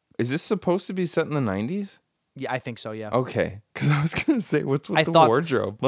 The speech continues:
Speaker 1: Like
Speaker 2: then again, like, the nineties are back right now, so maybe they're trying to be, like, super hip up, you know.
Speaker 1: Oh, that's annoying,
Speaker 2: To
Speaker 1: by
Speaker 2: the
Speaker 1: the way.
Speaker 2: times.
Speaker 1: I understand. I understand. Like,
Speaker 2: But
Speaker 1: like, when we were younger, the,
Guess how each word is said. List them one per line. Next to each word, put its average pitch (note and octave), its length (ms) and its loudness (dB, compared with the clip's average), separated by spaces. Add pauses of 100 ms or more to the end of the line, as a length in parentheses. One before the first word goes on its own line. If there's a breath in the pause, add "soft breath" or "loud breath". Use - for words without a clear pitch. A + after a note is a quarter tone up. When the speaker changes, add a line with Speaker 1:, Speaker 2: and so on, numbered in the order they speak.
Speaker 1:
Like D3 100 0
Speaker 2:
then F#3 120 2
again, F3 440 2
like, C3+ 220 -2
the C#3+ 80 -2
nineties C#3 440 -2
are C3 60 -6
back A#2+ 300 -4
right A2+ 140 -4
now, G#2 160 -6
so B2+ 160 -10
maybe B2 220 -4
they're B2+ 100 -4
trying B2 320 -4
to A#2+ 60 -12
be, A#2+ 140 -6
like, A2+ 240 -6
super A#2 400 -10
hip A#2 240 -10
up, A2 200 -10
you A#2+ 100 -10
know. G#2 160 -12 (240)
Speaker 1:
Oh, G2+ 180 -8
that's A2 220 -8
annoying, E2 460 -10
Speaker 2:
To E3 60 -10
Speaker 1:
by F3 60 -4
Speaker 2:
the C#3+ 140 -8
Speaker 1:
the - 40 -10
way. - 80 -8
Speaker 2:
times. C#3+ 360 -12
Speaker 1:
I G3+ 120 2
understand. G#2 760 2
I C#3 100 4
understand. F#2 640 -2
Like, G2 180 0
Speaker 2:
But G#2 80 -10
Speaker 1:
like, A#2+ 200 0
when B2+ 140 2
we B2 160 4
were C3+ 120 2
younger, C3+ 500 2
the, F#2+ 280 2